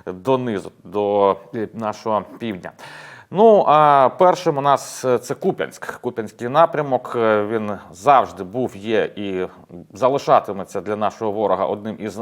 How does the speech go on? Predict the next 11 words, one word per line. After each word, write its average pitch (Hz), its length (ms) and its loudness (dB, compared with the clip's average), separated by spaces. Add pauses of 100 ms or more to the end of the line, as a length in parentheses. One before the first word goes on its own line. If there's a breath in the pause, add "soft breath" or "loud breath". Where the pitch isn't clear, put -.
(100)
найважливіших. 131 1040 -2
Як 113 140 -6
бачимо, 113 600 0 (580 loud breath)
е, 104 340 2
ворог 117 300 0
намагається 117 720 -2 (140)
досягнути 110 580 -8
успіху 110 460 -10
на 117 100 -4
Синьківці. 156 680 -2
Саме 110 460 -2